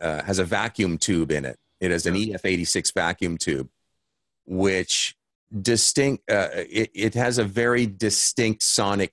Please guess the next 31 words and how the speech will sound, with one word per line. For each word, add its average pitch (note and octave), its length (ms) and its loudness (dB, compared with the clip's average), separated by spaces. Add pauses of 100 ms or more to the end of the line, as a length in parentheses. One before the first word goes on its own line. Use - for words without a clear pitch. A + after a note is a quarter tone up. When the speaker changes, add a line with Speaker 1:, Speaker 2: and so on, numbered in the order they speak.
Speaker 1:
character, F2+ 580 0
which D#2 220 -2
is F2 160 0
different A2 540 0
than F2 380 0 (460)
the G2 120 0
U A#2 240 2
eighty-seven, G2+ 720 2
which F#2 240 0
is E2+ 260 2
a, E2 380 2 (440)
uh, C#2+ 300 -8 (180)
you F#2 80 -6
know, D#2+ 160 -2
a, D#2+ 80 -2 (120)
a E2 100 -2
transistor-based, F#2+ 1700 0 (400)
Speaker 2:
Right. F2 180 -16 (120)
Speaker 1:
um, B1+ 440 -18 (920)
transform-, G#2+ 1000 0
a G2 120 2
trans-, A2 460 0
a G#2+ 160 0 (240)
transistor-based A2+ 960 2
microphone F#2 720 0
with E2+ 140 2
a E2+ 80 4
big G2 260 -2
transformer G2 840 0
in D2 120 -2
it. C#2+ 140 -4